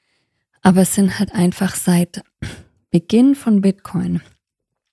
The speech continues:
sind inzwischen über vierzehn Jahre vergangen. Die Hashrate erlebt immer neue A T Hs, also All-Time-Highs. Immer mehr Energie fließt in das Netzwerk rein und bringt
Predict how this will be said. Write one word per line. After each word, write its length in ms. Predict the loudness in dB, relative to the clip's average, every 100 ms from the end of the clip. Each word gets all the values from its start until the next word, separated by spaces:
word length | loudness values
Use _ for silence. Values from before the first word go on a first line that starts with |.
| -20 -20 -20 -8
sind 240 | 0 2
inzwischen 440 | 0 -4 -4 -4 -2
über 260 | -2 0 -2
vierzehn 920 | -4 -18 -4 -4 -2 -4 0 0 -2 _ -4
Jahre 380 | 0 0 0 -4
vergangen. 600 | -8 -4 0 0 0 -4 _ _ _ _ _ _ _ _ -2
Die 60 | 0
Hashrate 680 | 2 0 2 2 2 0 -8 _
erlebt 440 | 0 2 2 0 -20 _ _ _ _ _
immer 320 | 4 6 6
neue 640 | 6 6 4 2 2 -2 -4 _ _ _ _ _ _ 0
A 140 | 0
T 200 | 0 -6
Hs, 400 | -4 -4 -4 -6
also 340 | -4 -4 -4 -8 _ _ -2
All-Time-Highs. 1040 | 2 2 2 -2 0 0 0 -2 -2 -2 4
Immer 240 | 6 6
mehr 460 | 6 6 4 2 0
Energie 520 | 2 2 0 -2 -2
fließt 520 | -2 0 2 2 -4
in 200 | -2 0
das 220 | 2 0 2
Netzwerk 760 | 4 2 -2 -4 -4 -4 -2
rein 300 | 0 2 0
und 260 | 2 0 0
bringt 480 | 2 4 4 2